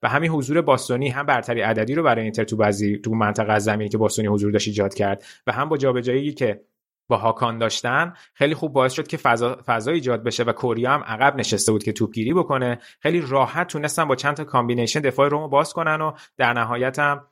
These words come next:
یه پاس کاتبک هاکان انداخت برای ژکو. خیلی هم خوب ژکو دروازه رو باز کرد که، ام،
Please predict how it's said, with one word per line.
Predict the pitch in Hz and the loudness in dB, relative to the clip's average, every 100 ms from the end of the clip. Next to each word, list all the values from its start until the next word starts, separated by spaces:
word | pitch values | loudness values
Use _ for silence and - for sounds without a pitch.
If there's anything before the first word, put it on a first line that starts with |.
| _ | _
یه | - | -6
پاس | 127 139 131 | 0 0 -2
کاتبک | - 120 - 127 | -2 -2 0 -2
هاکان | 127 - 127 | -2 -2 -2
انداخت | 120 123 - | 0 -2 0
برای | 117 120 | 0 0
ژکو. | 117 110 120 127 | -2 -2 0 -2
خیلی | 123 123 127 | 0 0 0
هم | 120 | -2
خوب | - 127 - | -2 -6 -4
ژکو | 120 107 120 | -2 0 2
دروازه | 113 104 98 120 | 2 0 -2 -2
رو | |
باز | 120 123 123 | 0 -2 -2
کرد | 131 123 | -4 -2
که، | 127 123 123 - _ | 0 0 -2 -12 _
ام، | 123 101 95 | 0 0 0